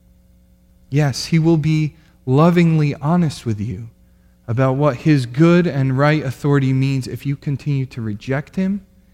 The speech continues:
and live in rebellion against him. And that is an action of his love. And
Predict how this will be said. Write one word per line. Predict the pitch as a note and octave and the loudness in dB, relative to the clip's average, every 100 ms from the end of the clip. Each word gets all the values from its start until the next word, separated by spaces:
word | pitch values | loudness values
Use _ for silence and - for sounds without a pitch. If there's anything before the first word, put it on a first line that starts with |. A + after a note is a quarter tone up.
| _ _ | _ _
and | A#2+ B2 | -4 -2
live | C3+ | -2
in | C#3+ C3 | -2 -2
rebellion | B2+ B2+ B2 B2 | -4 -2 -2 -2
against | A#2 C#3+ D3+ C#3+ - | -4 -2 -2 -4 -10
him. | F2 - _ _ _ _ _ _ | -18 -20 _ _ _ _ _ _
And | A#2+ B2+ | -6 -2
that | D3 F3 | -2 -2
is | E3+ | -2
an | D3 | -6
action | C#3 C#3+ - C3+ B2+ _ _ - | -8 -8 -8 -8 -10 _ _ -14
of | A2+ | -8
his | A#2 A2+ | -8 -6
love. | B2+ C#3 - - _ _ _ _ _ _ _ _ _ _ _ _ _ _ _ _ _ | -6 -6 -8 -16 _ _ _ _ _ _ _ _ _ _ _ _ _ _ _ _ _
And | C3 D#3 G#2 G2 - | -2 -2 -2 -10 -20